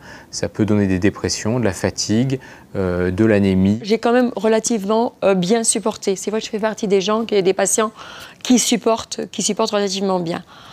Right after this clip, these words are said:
Speaker 2: Après, il a changé le, la dose. Il fallait, euh, la maladie, euh, bon, a fait qu'il fallait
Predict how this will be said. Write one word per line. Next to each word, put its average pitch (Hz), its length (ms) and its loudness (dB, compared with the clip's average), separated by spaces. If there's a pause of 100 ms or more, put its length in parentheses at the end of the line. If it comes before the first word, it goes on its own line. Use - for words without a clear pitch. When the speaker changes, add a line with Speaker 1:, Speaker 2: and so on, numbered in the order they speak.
(360)
Speaker 2:
Après, 196 580 -2 (340)
il 170 140 -2
a 165 60 0
changé 165 420 -4
le, - 220 -2
la - 160 -4
dose. 220 340 0
Il 185 80 0
fallait, 160 460 0
euh, - 40 -4 (300)
la 160 120 -4
maladie, 170 480 -2
euh, 180 100 -2
bon, - 300 -4 (200)
a 180 80 -6
fait 185 180 0
qu'il - 180 -10
fallait 170 260 0